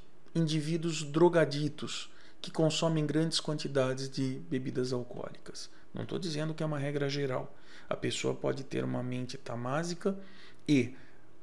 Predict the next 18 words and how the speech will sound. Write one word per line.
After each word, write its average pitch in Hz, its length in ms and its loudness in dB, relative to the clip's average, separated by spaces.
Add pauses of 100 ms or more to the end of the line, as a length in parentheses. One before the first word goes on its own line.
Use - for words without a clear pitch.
(160)
orientar 165 720 8
essa 165 220 4
energia 143 500 2
de 139 160 0
outra 147 320 2
forma, 131 640 2 (100)
fazendo 156 500 2
outro 202 460 6
tipo 165 380 0
de, 160 160 2
de, 165 180 -6
de - 280 -6
coisa 170 520 6 (320)
que - 100 0
também 160 400 8
não 160 140 4
é 147 80 4
positiva, 156 680 2